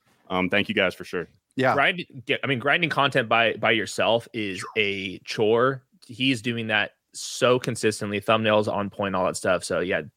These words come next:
Speaker 3: I think he's a model of what you can do as a solo creator. It's very
Speaker 2: Yeah.
Speaker 3: cool to see.
Speaker 2: We learn a lot from you as well, Ron. Um, and before we get out of here, playoff best ball is here. The gauntlet game is in the Pick'em lobby.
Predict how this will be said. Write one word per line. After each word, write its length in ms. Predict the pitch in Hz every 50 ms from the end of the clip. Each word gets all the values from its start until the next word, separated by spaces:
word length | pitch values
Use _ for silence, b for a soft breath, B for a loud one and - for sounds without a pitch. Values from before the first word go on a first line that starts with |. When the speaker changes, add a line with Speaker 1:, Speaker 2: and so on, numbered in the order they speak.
| _ _ - - -
Speaker 3:
I 100 | - 110
think 140 | 117 123 113
he's 160 | - 123 110
a 100 | 113 104
model 460 | 101 104 104 104 107 110 107 104 101
of 220 | 80 92 92 87 104
what 340 | 95 104 98 104 92 - _ _ _ -
you 160 | 107 110 104
can 160 | - 104 101 98
do 300 | 104 101 101 98 98 87
as 180 | 90 87 90
a 180 | 95 90 87 80
solo 300 | - - 104 101 98 92
creator. 300 | - - 90 82 76 73
It's 200 | 73 - - - -
very 140 | - -
Speaker 2:
Yeah. 60 | 95 92
Speaker 3:
cool 80 | 78 -
to 40 |
see. 140 | - - - - _ - 160
Speaker 2:
We 200 | 135 143 202 247
learn 160 | 240 208 196
a 60 | 180 156
lot 200 | 139 151 - -
from 140 | 180 160
you 260 | 147 127 95 78 - - _ _ -
as 160 | - 110 110
well, 140 | 113 92 78
Ron. 240 | 80 71 - - - - - -
Um, 260 | 127 123 117 107 110 -
and 100 | 143 147
before 180 | 135 - 262 277
we 60 | 269
get 120 | 190 175
out 120 | 160 160 156
of 80 | 135
here, 240 | 107 98 85 82 - b b b b b b -
playoff 280 | - 196 233 220 - -
best 260 | 135 139 139 - -
ball 380 | 110 101 90 87 85 90 _ _ _ -
is 160 | 98 90 -
here. 460 | - - 147 160 156 156 156 147 b b b b b
The 80 | - -
gauntlet 600 | 92 - 143 143 165 - - 156 170 - - 113
game 480 | - 127 127 135 143 147 156 170 160 - -
is 160 | 117 107 -
in 160 | - 123 131
the 80 | 131 117
Pick'em 320 | - 139 127 - 123 104
lobby. 380 | 107 117 131 135 156 160 160